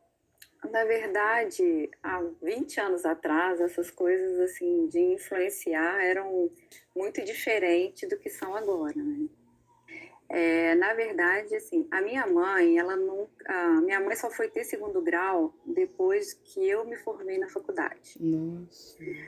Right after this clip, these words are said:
Speaker 1: Mas a minha mãe era mui-, é uma pessoa muito inteligente. Ela tem uma visão do mundo diferenciada. E o que mais, assim, hoje, se perguntar, naquele momento eu não sabia o que tava me influenciando. Eu só queria ser melhor do que eu era.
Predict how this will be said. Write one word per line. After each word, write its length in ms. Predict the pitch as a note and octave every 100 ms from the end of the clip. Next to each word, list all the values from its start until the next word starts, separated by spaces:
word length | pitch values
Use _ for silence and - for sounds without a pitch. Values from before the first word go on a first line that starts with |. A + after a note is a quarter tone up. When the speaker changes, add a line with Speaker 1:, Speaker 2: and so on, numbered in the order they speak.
| - -
Speaker 1:
Mas 200 | G#3+ A3
a 40 |
minha 220 | B3 B3+
mãe 140 | A#3+ A3
era 140 | B3
mui-, 220 | A#3+ A#3 - -
é 160 | A3+
uma 160 | B3 A#3+
pessoa 360 | A3+ - A#3
muito 600 | A#3+ A#3 A3 A3 B3+ C4+ -
inteligente. 1120 | G#4+ - F3+ F3+ F3 D#3+ - - - - D#3 - - -
Ela 260 | F3 F#3 G3+
tem 360 | - G#3 A#3+
uma 180 | C4 A#3
visão 380 | G#3 F#3+ F#3+ G3
do 80 | F#3+
mundo 720 | F3+ G3+ A#3+ A#3 G3+ F#3 F3+ -
diferenciada. 840 | G3+ A#3 G#3+ A3 - A3+ D#3+ - - - - - - - - - - - - - -
E 140 | C4
o 80 | C#4
que 160 | - D4
mais, 460 | C4 C#4 D#4 D4+
assim, 320 | C#4+ C#4+ A3+
hoje, 760 | - A#3+ C4+ A3+ F4+ - D#4+ - -
se 160 | -
perguntar, 320 | - - -
naquele 320 | G#3+ A#3+ D#4+ F4
momento 380 | C4 A#3 B3+
eu 80 | D4
não 60 | D4
sabia 520 | - E4 C4+ C4+ C#4+
o 60 | C4+
que 100 | -
tava 300 | A3 G#3+ G#3+
me 160 | G3+
influenciando. 880 | G3+ - G3+ G3+ - F#3+ D#3+ C#3+ -
Eu 40 |
só 160 | F#4 A3
queria 300 | G#3+ A3 A#3+
ser 160 | A#3+ A#3+
melhor 580 | B3 A3+ G#3 A3+ D4
do 120 | D4+ C#4+
que 120 | D#4
eu 120 | D4+
era. 440 | B3 F3 D#3 D3